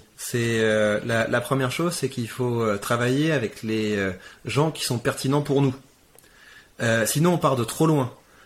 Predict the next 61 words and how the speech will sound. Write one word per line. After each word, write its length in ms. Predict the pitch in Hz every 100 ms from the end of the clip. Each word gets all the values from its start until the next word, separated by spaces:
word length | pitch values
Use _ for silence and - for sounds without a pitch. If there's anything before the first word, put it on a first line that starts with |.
| - -
Euh, 560 | 123 123 117 113 107 107
de 280 | 117 123 127
demander 640 | 127 147 147 160 165 151
à 20 |
quelqu'un 460 | - 131 120 151 147
qui 160 | 147
lance 240 | 131 135 127
une 60 | 113
start-up 600 | - 123 - 143 139 120
dans, 440 | 110 107 104 98 - - 110
dans, 240 | 117 113
dans 160 | 117 123
la 120 | 117
tech 460 | - 151 143 139
ou 80 | 123
je, 120 | 107
ou 240 | 107 104 104
je 100 | 110
sais 160 | -
pas, 300 | 117 123 120
ou 280 | 110 110 113
je 60 | 104
sais 140 | 123
pas 100 | 123
quoi, 220 | 117 143
dans 100 | 127
les 100 | 107
vêtements 640 | 104 131 131 143 143 143 123
ou 80 |
tout 100 | 107
ce 60 | -
que 100 | 131
tu 160 | 123 127
veux, 180 | 175 185 - -
ça 160 | - 135
sert 200 | - 135
à 60 | 131
rien 200 | 147 160
de 60 |
lui 120 | 135
dire, 300 | 127 151 165
va 220 | 139 117 123
regarder 320 | 123 131 147
comment 260 | 127 120
Barack 320 | 113 123 127 131
Obama 240 | 123 143
fait 100 | 131
ses 120 | 127
discours, 400 | 123 127 151 131
quoi. 180 | 104 95 -
C'est 140 | 123
trop 180 | - 147
loin. 260 | 147 143 - - -
Et 100 | 123
t'as 140 | 117 131
pas, 180 | 170 160
t'as 260 | 139 147
pas 240 | 123 170 165
le, 220 | 147 135
le 160 | 131
sens, 800 | 127 - 190 180 135 - - -